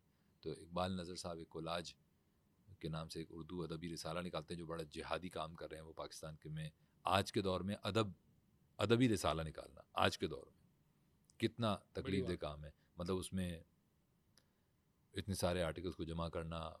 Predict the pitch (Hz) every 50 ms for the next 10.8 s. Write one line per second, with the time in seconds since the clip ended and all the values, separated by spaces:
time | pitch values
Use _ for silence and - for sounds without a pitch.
0 | _ _ - - 87 90 92 87 92 90 87 87 85 82 85 80 90 82 78 87
1 | 85 85 85 82 - - 85 85 78 82 82 85 87 87 80 101 101 110 104 -
2 | 101 101 95 87 92 87 90 85 - 95 85 92 92 - 101 92 87 82 - 85
3 | 80 - _ _ _ _ _ _ _ _ _ - - - 90 87 82 - - 87
4 | - 95 92 90 - 90 85 82 78 - 82 85 85 80 - _ _ _ _ _
5 | _ _ _ _ _ _ - 76 78 78 - 87 80 80 90 90 85 87 80 76
6 | 80 78 - - - 78 76 - _ _ _ _ _ _ _ _ _ _ _ _
7 | _ _ _ _ _ _ _ _ - 98 90 87 95 95 87 85 - - 95 90
8 | 87 85 85 82 82 87 80 - _ _ _ - 85 - - 85 78 - - -
9 | 76 - - - 78 73 71 73 71 76 _ _ _ _ _ - - 143 156 151
10 | 156 131 95 - - 101 87 85 - - 78 78 73 73 76